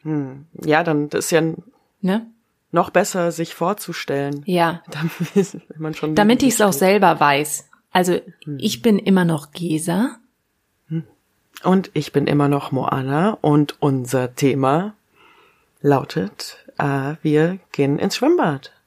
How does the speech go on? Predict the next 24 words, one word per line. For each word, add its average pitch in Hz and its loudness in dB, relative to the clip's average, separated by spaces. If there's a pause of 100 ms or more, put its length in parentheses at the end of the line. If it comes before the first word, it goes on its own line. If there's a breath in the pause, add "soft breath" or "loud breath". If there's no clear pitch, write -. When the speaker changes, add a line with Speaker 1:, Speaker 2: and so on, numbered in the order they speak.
(240 soft breath)
Speaker 2:
Ja, 233 0
wir - -8
Speaker 1:
Wir, 175 0
Speaker 2:
gehen 190 4
Speaker 1:
wir - 0
Speaker 2:
schwimmen. 330 0
Speaker 1:
schwimmen, 214 2
Schwimm-, 226 -6
Schwimmbäder. 139 -2
Speaker 2:
Einfach 262 0
schwimmen. 170 2
Speaker 1:
Sch-, - -14 (640)
einfach 170 -6
schwimmen, 180 -6 (100)
ja, 165 -10
Speaker 2:
Genau. 240 -4
Speaker 1:
richtig. - -14
Speaker 2:
Wie, 185 2 (720 soft breath)
wie 190 0
Dory 202 4
einst 160 -2
sagte, - -6 (600)
einfach 190 -4
schwimmen. - -10